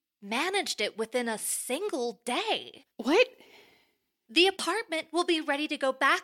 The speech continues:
Speaker 1: on the market within the month, thanks to your work. No more flickering, no more sparking, nothing.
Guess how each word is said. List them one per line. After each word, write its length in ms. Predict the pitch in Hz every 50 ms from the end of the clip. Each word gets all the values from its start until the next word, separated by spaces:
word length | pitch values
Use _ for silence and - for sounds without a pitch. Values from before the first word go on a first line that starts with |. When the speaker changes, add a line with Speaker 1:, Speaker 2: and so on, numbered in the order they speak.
| -
Speaker 1:
on 140 | - 339 320
the 60 | 311
market 380 | 277 254 247 247 240 247 247 - - - - - -
within 640 | 269 302 403 440 440 - - 294 294 285 294 277
the 120 | 233 269 269
month, 680 | 277 277 277 294 302 349 453 494 302 - - - - _ _ _ _
thanks 240 | 294 311 330 294 -
to 100 | - 233
your 200 | 208 202 185 185
work. 520 | 190 220 285 254 196 202 - - - - _ _ _ _ _ _ _ _ _ _ _
No 120 | 233 233 220
more 180 | 208 196 196
flickering, 800 | - - - - 285 370 392 381 - 359 349 349 349 349 349 359 - - _ _ _
no 120 | 269 285
more 180 | 311 370 415 403
sparking, 680 | 392 - - - 285 277 311 320 - 359 370 370 370 403 - 311 349 370
nothing. 680 | 359 359 403 - - 403 359 262 208 190 196 196 226